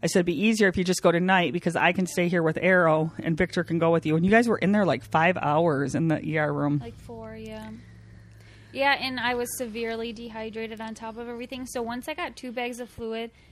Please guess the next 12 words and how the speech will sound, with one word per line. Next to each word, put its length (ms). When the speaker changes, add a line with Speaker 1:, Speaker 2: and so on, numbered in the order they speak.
Speaker 2:
I 80
was 140
able 380
to 240
go 160
pee 320
'cause 160
they 100
wanted 300
a 20
urine 360
sample. 600